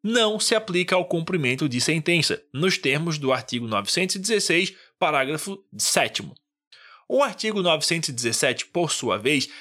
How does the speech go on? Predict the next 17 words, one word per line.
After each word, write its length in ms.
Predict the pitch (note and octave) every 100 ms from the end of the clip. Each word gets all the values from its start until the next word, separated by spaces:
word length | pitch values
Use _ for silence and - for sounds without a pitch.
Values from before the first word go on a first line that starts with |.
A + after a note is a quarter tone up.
| -
define 440 | C3+ F3+ F3+ A#3+ B3
as 100 | G3+
matérias 360 | F#3+ G3+ F#3
de 120 | D#3+
defesa 560 | E3 F#3+ - F3 D#3 G2+
que 180 | - F#2+
são 260 | - A#2
passíveis 520 | G2+ D#3 - C#3 D#3+ C#3+
de 120 | E3
serem 360 | - B2 A#2
alegadas 580 | E3 F#3+ B2 D3+ D#3+ B2
em 80 | D#3+
sede 340 | D#3+ C3 D3
de 140 | C#3 D3+
embargos 500 | E3 D3 G3 D#3 A#2+
à 80 | A2+
execução. 560 | A#2 A#2 - G#2 D#2